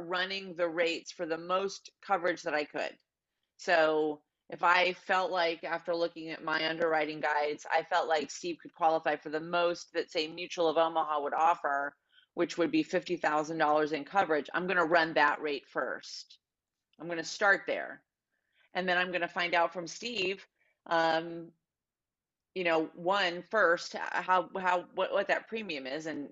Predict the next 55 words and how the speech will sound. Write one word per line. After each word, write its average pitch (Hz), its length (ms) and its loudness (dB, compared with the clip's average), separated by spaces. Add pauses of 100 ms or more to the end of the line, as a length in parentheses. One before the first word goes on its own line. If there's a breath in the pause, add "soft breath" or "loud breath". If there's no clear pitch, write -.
is 151 200 0
that 156 180 6
gonna 151 160 0
even 147 220 -2
be 139 100 0
remotely 139 460 0
feasible 156 480 -2
for 135 100 -4
him? 127 160 -6
If 131 160 -8
the - 80 -2
premium 196 320 -2
comes 151 220 -2
back 156 240 6
and 143 80 2
it's - 180 -10
three 160 160 2
hundred 139 160 4
dollars, 143 560 4 (360)
and 151 140 -6
Steve 165 300 0
says 156 260 2
that 139 120 -4
his 147 140 -4
budget 143 320 2
is 135 140 -6
thirty 185 320 0
dollars 139 300 0
a 143 80 -6
month, 135 320 -8
then 143 160 -6
there's 143 200 -6
no, 151 300 2
then 143 220 0
we 147 80 2
don't 143 100 0
need 143 160 -4
to 131 60 -8
go 135 100 2
down 139 220 2
that 139 160 -2
path 165 260 2
much 127 220 -10
further. 131 240 0
We 135 100 -2
need 139 140 -2
to 131 80 -8
find 139 260 -4
something 135 320 -8
closer 139 320 0
to 131 80 -2
what 127 160 0 (120)
fits 139 180 -6
his 120 100 -10
budget. 147 400 2